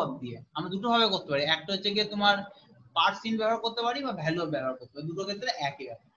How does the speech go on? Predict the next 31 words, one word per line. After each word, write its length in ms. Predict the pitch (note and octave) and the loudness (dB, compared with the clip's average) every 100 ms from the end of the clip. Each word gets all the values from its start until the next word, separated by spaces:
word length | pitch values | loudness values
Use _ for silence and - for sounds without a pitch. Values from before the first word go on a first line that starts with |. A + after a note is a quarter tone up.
| _ _ _ _ | _ _ _ _
parse 340 | C#3 D#3 D#3 G#3+ | -2 -2 -2 -2
in 60 | |
ব্যবহার 220 | G#3 A3 A3 | 2 2 2
করতে 240 | A3+ A#3 | -2 -2
পারি 200 | A#3+ D4 - - _ - | 0 0 -4 -12 _ 0
বা 400 | F3 - - - - | 2 2 -2 -16 -10
value 380 | C#3+ D3 F3+ | -2 0 2
of 180 | F3 C#4+ - - _ | 2 2 0 -14 _
ব্যবহার 240 | C#3+ C#3 B2+ | -2 -2 -2
করতে 260 | - G#2 | -8 -14
পারি। 160 | A#2 A2+ - _ _ _ _ - | -16 -16 -20 _ _ _ _ -4
ঠিক 100 | C4 | 0
আছে? 120 | A#3 | 0
দুটো 140 | D#3 | -2
ক্ষেত্রে 320 | F#3 G3+ B3+ F#4 - - _ | -2 -4 -2 -2 -2 -16 _
same 300 | G3+ D#3+ B2 | 0 0 0
বল। 120 | A2+ - _ _ _ _ _ _ _ _ - _ _ _ _ _ _ - - - _ _ - | -6 -16 _ _ _ _ _ _ _ _ -20 _ _ _ _ _ _ -20 -20 -20 _ _ -2
আহ, 500 | C3+ C3 C3 C3+ C3 - - - | 4 6 6 4 0 -8 -16 -2
এটা 180 | G#3+ A#3+ | 4 4
এবার 200 | A#3 A#3 | 4 2
ইন্টিজারের 500 | A#3 B3 C4 C4+ B3+ | 4 6 6 6 4
জন্য 220 | B3+ B3+ | 2 0
parse 400 | B3 G3+ G#3 A#3+ | 2 2 2 0
in 60 | |
ব্যবহার 260 | A#3+ A#3+ A#3+ | 2 2 2
করছি, 440 | A#3+ A#3 - A#3 A#3 - - _ _ _ _ _ | 0 0 -2 -2 -4 -16 -20 _ _ _ _ _
এবার 180 | E3 E3+ | -4 -2
ফ্লোটের 400 | G#3 A3 A3+ A#3 | 4 6 6 4
জন্য 220 | A#3 A#3 | 4 0
parse 380 | A3 F#3 G#3 G3+ - | 0 2 0 0 4
float, 260 | A#3 A3+ | 6 6